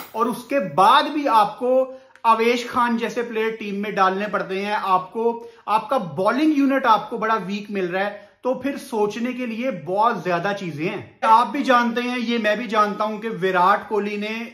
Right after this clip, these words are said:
इंडिया पाकिस्तान के एमसीजी वाले match में टी ट्वेंटी की तारीख की, क्या शायद cricket की history की बेहतरीन नॉक खेल दी थी। ठीक है, वो T twenty format में थी।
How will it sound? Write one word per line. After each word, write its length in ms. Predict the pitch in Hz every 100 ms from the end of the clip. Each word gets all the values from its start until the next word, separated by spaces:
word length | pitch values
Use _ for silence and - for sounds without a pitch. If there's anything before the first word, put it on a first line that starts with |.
| -
इंडिया 420 | 180 190 214 226 - -
पाकिस्तान 520 | 185 202 - 214 202
के 220 | 220 214 -
एमसीजी 480 | 220 233 240 196 208
वाले 200 | 214 202
match 320 | 175 175 175
में 400 | 180 196 226 - _ _ _ _ _
टी 160 | 277 311
ट्वेंटी 400 | 302 277 262 269
की 120 | 262
तारीख 440 | - 226 214 214 -
की, 100 | 233
क्या 160 | 254
शायद 320 | 247 247 240 -
cricket 380 | 226 226 262 254
की 60 |
history 440 | 240 226 - 214 220
की 200 | 220 247 262 208 147 127
बेहतरीन 680 | 135 233 233 - 240 285 302
नॉक 300 | 247 214 208 -
खेल 200 | 175 165
दी 120 | 156
थी। 140 | 147 127 - _ _
ठीक 200 | 240 254
है, 80 | 277
वो 120 | 277
T 240 | - 240 254
twenty 320 | 247 220 220
format 420 | 214 180 175 185
में 100 | 202
थी। 420 | 196 214 233 -